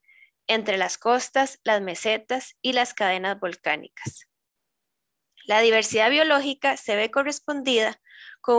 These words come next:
una rica y amplia gama de paisajes diversos que son un elemento fundamental de nuestra identidad. Nuestro país, junto con Centroamérica y el Caribe, es una de las zonas del mundo con mayor exposición al cambio climático,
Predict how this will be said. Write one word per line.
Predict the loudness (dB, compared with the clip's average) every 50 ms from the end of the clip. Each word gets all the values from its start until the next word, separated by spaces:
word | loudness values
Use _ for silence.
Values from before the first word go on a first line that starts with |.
| 4 4
una | 2 0 0
rica | 0 0 -2 -2 -2 -2 -2 0 0 0
y | 2 2 2
amplia | 2 2 0 -2 -4 -2 -2 0
gama | 2 2 0 2 0 0 -2 -2
de | -2 -4
paisajes | -6 -8 -8 -6 -4 -4 -2 -2 -2 -2
diversos | 0 2 2 4 4 4 2 0 -4 -8 -8 -8
que | -8 -6
son | -4 -2 -2 -2 0
un | 0
elemento | 0 2 0 0 0 -2 -2 -2 -4 -8
fundamental | -8 -8 -8 -6 -4 -2 0 0 0 0 -2 -4 -4 -2 0 0 0 0 -2 -4
de | -6 -4
nuestra | -4 -4 -6 -6 -6 -4 -2
identidad. | -2 -2 -2 -4 -8 -8 -6 -4 -4 -4 -6 -8 -14 _ _ _ _ _ _ _ _ _ _ _ _ _ -20 -20 -20 _ _ _ _ _
Nuestro | -2 -2 0 0 0 0 0 0
país, | 2 2 2 2 2 0 -2 -6 _
junto | -10 -4 -2 0 0 0 0 -2 -4 -4
con | -4 -4 -2
Centroamérica | -2 -4 -4 -2 -2 -2 0 0 2 0 0 2 4 4
y | 4
el | 4 2
Caribe, | 2 0 2 2 2 2 0 0 -2 -6 _ _ _ -20 -20 -10 -6
es | -2 -2 0 0 0
una | 0 2 4 4 4
de | 4
las | 4 2 2
zonas | 0 0 0 0 2
del | 0 0 -2 0
mundo | 0 0 0 0 -2 -4 -8 -8 -6
con | -4 -2 0
mayor | 0 0 2 2 2 2
exposición | 0 -2 -2 -4 -4 -4 -4 -4 -2 0 0 0
al | 0 -2
cambio | -2 -2 -2 -2 -4 -8 -8
climático, | -6 -4 -2 0 2 2 0 0 -4 -12 -14 -16